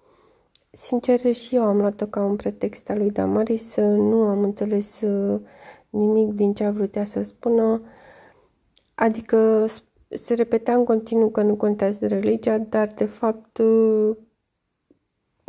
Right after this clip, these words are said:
nu-i plăcea ceva la Zebaidin, dar nu, nu am înțeles, sincer, chiar nu am înțeles, uh, nimic din, uh, această discuție.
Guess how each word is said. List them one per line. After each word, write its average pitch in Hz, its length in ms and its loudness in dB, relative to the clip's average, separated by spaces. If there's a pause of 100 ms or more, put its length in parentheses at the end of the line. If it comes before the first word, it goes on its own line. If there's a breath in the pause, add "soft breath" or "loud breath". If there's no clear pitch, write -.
(240)
nu-i 233 400 4
plăcea 233 460 -2
ceva 233 340 -2
la 220 160 4
Zebaidin, 220 680 0
dar 208 160 0
nu, 240 240 0
nu 254 240 0
am 254 140 0
înțeles, 202 440 0
sincer, - 280 -6
chiar 233 220 -2
nu 214 160 2
am 180 220 0
înțeles, 190 580 -4
uh, 196 260 -2 (580 loud breath)
nimic 208 380 2
din, 202 300 0
uh, 196 380 0
această 202 380 -4
discuție. 220 560 -2